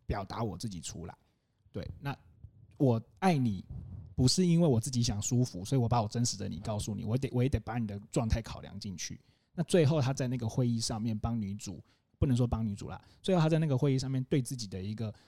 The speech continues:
Speaker 1: 公开的一个表达，我觉得那就是我负起责任来了，我没有要逃避，然后我也照顾你，有点像这种感觉。所以那个前女友，其实我后来看的时候，我觉得她没有那么讨人厌，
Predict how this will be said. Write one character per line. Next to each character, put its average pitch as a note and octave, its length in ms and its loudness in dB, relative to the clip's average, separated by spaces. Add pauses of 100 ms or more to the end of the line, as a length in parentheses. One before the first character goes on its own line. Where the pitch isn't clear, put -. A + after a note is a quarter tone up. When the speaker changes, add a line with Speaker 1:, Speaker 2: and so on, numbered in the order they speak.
(100)
Speaker 1:
公 C3+ 200 0
开 A#2 280 6
的 G#2 120 -8
一 G2+ 80 -8
个 G2+ 140 -8
表 F#2 300 -6
达， - 200 -14 (140)
我 A2+ 100 -8
觉 G#2+ 140 -4
得 A#2+ 100 0
那 C#3 120 0
就 A#2+ 160 -2
是 A2+ 240 -4
我 A2 120 -6
负 D#3 160 0
起 A#2 140 0
责 G2 160 -8
任 A2+ 160 -4
来 F2+ 180 -12
了， - 120 -16 (360)
我 A2+ 160 -4
没 A2 280 2
有 G#2+ 140 0
要 A2 100 -4
逃 E2+ 220 -8
避， E2+ 220 -14 (260)
然 G2 120 -16
后 G#2 240 -6
我 G#2+ 140 -10
也 G2+ 100 -6
照 F#2 160 -8
顾 - 160 -16
你， F2+ 80 -18 (500)
有 A2 100 -6
点 G#2 140 -4
像 F#2+ 160 -10
这 F2+ 80 -10
种 F2 160 -14
感 - 220 -14
觉。 - 100 -6 (1500)
所 G3 140 4
以 F#3 40 6
那 G3 60 2
个 G3 80 4
前 B2 220 6
女 C3+ 140 2
友， A#2+ 220 0 (360)
其 C#3 140 0
实 E3+ 100 4
我 B2 100 2
后 F3 100 0
来 A#2 120 0
看 C#3+ 140 0
的 A2+ 80 -2
时 A#2 60 -2
候， A#2 60 -2
我 G2+ 40 -6
觉 G#2+ 60 -4
得 A2+ 60 2
她 A2+ 80 0
没 B2 100 0
有 G2+ 60 -2
那 A2 100 -2
么 A2 100 0
讨 - 200 0
人 - 100 -14 (100)
厌， G2 120 -6